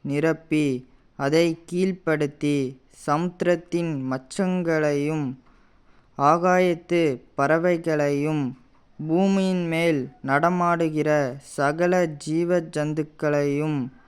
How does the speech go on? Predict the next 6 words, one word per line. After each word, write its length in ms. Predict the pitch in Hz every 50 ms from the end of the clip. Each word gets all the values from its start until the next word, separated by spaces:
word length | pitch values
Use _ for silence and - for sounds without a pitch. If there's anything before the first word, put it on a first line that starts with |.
| _ _ _ _ _
ஆண்டு 500 | - 135 143 160 175 180 180 180 180 180
கொள்ளுங்கள்" 760 | - 165 156 151 151 151 147 147 143 139 139 139 131 120 - - - _ _ _ _ _
என்று 640 | - 147 143 151 156 147 151 151 160 165 160 165 160 -
சொல்லி 680 | - - - - 143 139 139 135 135 139 143 147 143 - - _ _ _ - 143
தேவன் 580 | 139 147 156 170 180 180 170 170 170 165 160 - - -
அவர்களை 720 | - - 135 147 160 160 151 156 151 151 151 151 147 -